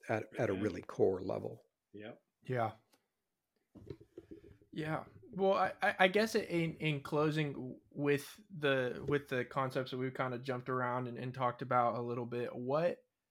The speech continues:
Speaker 3: so you guys worked together on this, on this novella, The Pastor, A Crisis,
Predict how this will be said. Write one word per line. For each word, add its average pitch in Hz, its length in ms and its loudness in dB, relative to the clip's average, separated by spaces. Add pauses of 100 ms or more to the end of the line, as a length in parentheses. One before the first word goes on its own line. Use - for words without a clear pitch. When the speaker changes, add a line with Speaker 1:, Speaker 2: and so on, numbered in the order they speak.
(280)
Speaker 3:
so 143 320 -2
you 170 160 -2
guys 196 260 6
worked 143 520 -2 (120)
together 131 580 2
on 131 160 -2
this, 123 320 -8
on 135 160 -2
this 131 200 -6
novella, 123 420 0
The 113 80 -10
Pastor, 117 560 -4
A 117 60 -10
Crisis, 117 600 -4